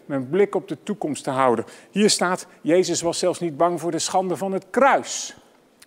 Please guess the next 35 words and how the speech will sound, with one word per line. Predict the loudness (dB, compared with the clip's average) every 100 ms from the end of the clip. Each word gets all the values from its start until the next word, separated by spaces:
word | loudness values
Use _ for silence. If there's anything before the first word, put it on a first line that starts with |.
| _
Om | 2 4 4
de | 2
vreugde | 0 -2 4 6 6 2 4 4 4 0 -16 -20 -10
die | -4
was | 0 0
weggelegd | 0 -2 -2 -4 -4
voor | -6 -6
hem." | -6 -10 _ _ _ _ _ _ _ _ -20 _ _ _ _ _ _
Ja, | -4
daarvoor | 0 0 -2
is | 0
het |
wel | 0 2
nodig | 0 -2
dat | -6
je | -8
verder | -4 -4 -4
kan | -6 -2
kijken | 0 0 -2
dan | -6 -6
dit | -4 -2
leven. | -2 -4 -8 -18 -20 _ _ _
Er | -2
is | -2 -2
meer. | -2 -4 -8 -20 _ _ _ _ _ _ _
Er | -4 -4
is | 0
meer | 2 4
dan | 2 0
wat | 0
alleen | 2 2 2
hier | 0 -2
op | -2
aarde | -2 -2 -4
gebeurt. | -12 -12 -12 -14 -20